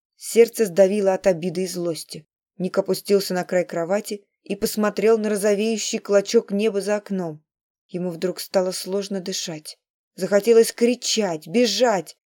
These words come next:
ударить со всей силы кулаком в стену. Но он не шелохнулся. Как такое возможно? В раз все представления о мире, о добре и зле —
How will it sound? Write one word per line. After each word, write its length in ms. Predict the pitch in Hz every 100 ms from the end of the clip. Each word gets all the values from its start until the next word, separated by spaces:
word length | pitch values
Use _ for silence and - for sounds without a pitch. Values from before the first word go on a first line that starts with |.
| _
ударить 600 | - 175 160 202 160 156
со 100 | -
всей 180 | 165 196
силы 340 | - 226 185 165
кулаком 420 | 196 202 220 180
в 40 |
стену. 500 | - - 220 175 156 _ _ _
Но 220 | 170 170
он 180 | 190 208
не 100 | 202
шелохнулся. 880 | 202 202 190 190 190 160 151 - 170 _ _ _ _ _ -
Как 360 | 190 - -
такое 520 | 170 165 - 208 170
возможно? 800 | 165 180 180 202 208 160 156 147 _ _ _ _ _ _ _ _ _
В 120 | 147
раз 280 | 170 208 214
все 340 | - - 214
представления 800 | 208 202 - 208 196 208 208 196
о 160 | - 190
мире, 420 | 180 185 214 202
о 160 | - 196
добре 500 | 196 180 180 208 208
и 40 |
зле — 440 | 180 180 180 214